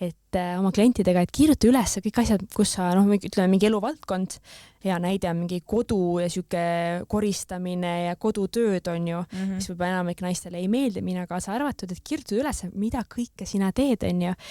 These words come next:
Speaker 1: siis on süke neli märksõna ka, et kuidas neid asju,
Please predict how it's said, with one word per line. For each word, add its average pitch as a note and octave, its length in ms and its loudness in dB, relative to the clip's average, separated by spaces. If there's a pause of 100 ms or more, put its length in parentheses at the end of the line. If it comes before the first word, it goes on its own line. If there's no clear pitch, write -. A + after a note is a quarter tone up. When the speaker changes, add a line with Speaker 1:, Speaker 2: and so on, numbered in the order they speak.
(160)
Speaker 1:
siis F#3+ 140 2
on F#3+ 80 8
süke F#3 200 2
neli G3+ 260 6
märksõna F3+ 500 0
ka, F#3+ 200 2
et E3+ 120 -6
kuidas G#3+ 440 -6
neid F3+ 100 -8
asju, F3+ 460 -4